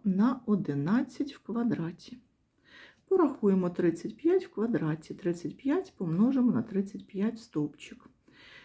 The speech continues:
П'ять множимо на п'ять — двадцять п'ять, п'ять записали, два запам'ятали. Три множимо на п'ять — п'ятнадцять, до два — сімнадцять. Три множимо на п'ять — п'ятнадцять, п'ять записали, один запам'ятали. Три множимо на три — дев'ять, да один —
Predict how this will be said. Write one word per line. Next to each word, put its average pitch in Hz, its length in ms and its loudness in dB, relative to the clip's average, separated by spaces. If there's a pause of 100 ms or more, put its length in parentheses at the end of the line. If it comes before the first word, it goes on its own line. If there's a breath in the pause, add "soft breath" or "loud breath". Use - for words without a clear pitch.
(120 loud breath)
П'ять 277 260 4
множимо 175 340 6
на 165 100 2
п'ять — 156 300 2
двадцять 160 480 -2
п'ять, 262 420 -2
п'ять 165 260 0
записали, 190 500 0
два 185 260 2
запам'ятали. 160 840 -4 (520 loud breath)
Три 277 140 2
множимо 175 300 6
на 170 100 0
п'ять — 156 320 -2
п'ятнадцять, 190 680 0
до 151 100 4
два — 156 260 0
сімнадцять. - 840 -4 (460 loud breath)
Три - 160 8
множимо 180 380 8
на 160 120 2
п'ять — 151 360 0
п'ятнадцять, 165 760 -2
п'ять 170 280 2
записали, 202 460 2
один 208 200 6
запам'ятали. 147 720 -2
Три 220 200 0
множимо 156 320 2
на 151 100 0
три — 151 200 -2
дев'ять, 170 460 2
да 143 140 2
один — 196 440 0